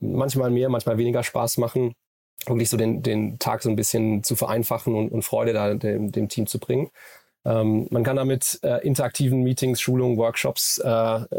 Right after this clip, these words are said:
kann man leicht vorbereiten, auch mit bestehenden Templates, äh, und hat spannende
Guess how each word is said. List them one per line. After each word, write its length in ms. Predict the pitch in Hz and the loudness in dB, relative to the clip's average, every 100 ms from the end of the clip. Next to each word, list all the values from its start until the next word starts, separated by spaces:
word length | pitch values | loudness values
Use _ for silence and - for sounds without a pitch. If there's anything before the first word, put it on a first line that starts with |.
| - 131 | -4 -2
kann 120 | 127 | 0
man 100 | 123 | 2
leicht 320 | 117 131 - | 2 0 0
vorbereiten, 580 | 143 127 117 117 117 123 | 0 2 2 0 0 -2
auch 160 | - | 0
mit 180 | 110 - - | -2 -4 -4
bestehenden 340 | - 143 135 | -2 0 0
Templates, 600 | - 120 123 120 - - | 0 -2 0 -2 -2 -4
äh, 340 | 139 113 110 - _ _ - | -2 0 0 -4 _ _ -2
und 100 | 120 | 0
hat 120 | 117 | -2
spannende 720 | - - 131 135 127 123 | -4 -2 0 2 2 0